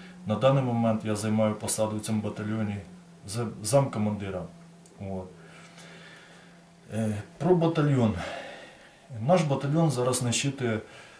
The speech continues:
сорок капеланів. Сорок капеланів, і є люди, яких ми розглядаємо на кандидатуру капеланів. Тобто це люди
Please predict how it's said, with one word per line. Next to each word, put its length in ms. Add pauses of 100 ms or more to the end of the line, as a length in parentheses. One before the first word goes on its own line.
сорок 360
капеланів. 560 (760)
Сорок 360
капеланів, 760
і 260 (580)
є 200
люди, 540 (240)
яких 320
ми 100
розглядаємо 720
на 360
кандидатуру 600
капеланів. 600 (720)
Тобто 200
це 240
люди 440